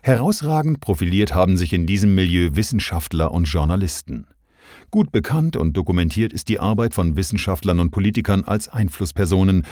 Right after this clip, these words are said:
bei der Teilprivatisierung der Altersvorsorge. Die Professoren Börsch-Supan, Raffel-Hüschen, Rürup, Hans-Werner Sinn und Miegel haben anfangs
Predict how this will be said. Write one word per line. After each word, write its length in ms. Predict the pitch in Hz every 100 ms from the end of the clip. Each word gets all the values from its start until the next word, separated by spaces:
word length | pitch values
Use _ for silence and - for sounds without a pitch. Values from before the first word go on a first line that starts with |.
| - -
bei 100 | 101
der 220 | 95 76
Teilprivatisierung 1040 | - 147 98 - 85 85 95 80 92 90 87
der 180 | 113
Altersvorsorge. 920 | 135 151 123 - 92 80 73 73 62 - _ - - - -
Die 80 | 160
Professoren 720 | 185 180 - 160 147 139 120 -
Börsch-Supan, 1000 | - 104 101 - - 135 67 58 52 - _ -
Raffel-Hüschen, 960 | 78 80 95 85 90 92 - 87 78 - -
Rürup, 560 | 117 180 156 120 113 - - -
Hans-Werner 580 | 151 170 - 110 110 90
Sinn 360 | 82 131 135 -
und 220 | 98 -
Miegel 500 | 110 170 98 85 85
haben 240 | 110 214
anfangs 640 | - 160 156 143 139 -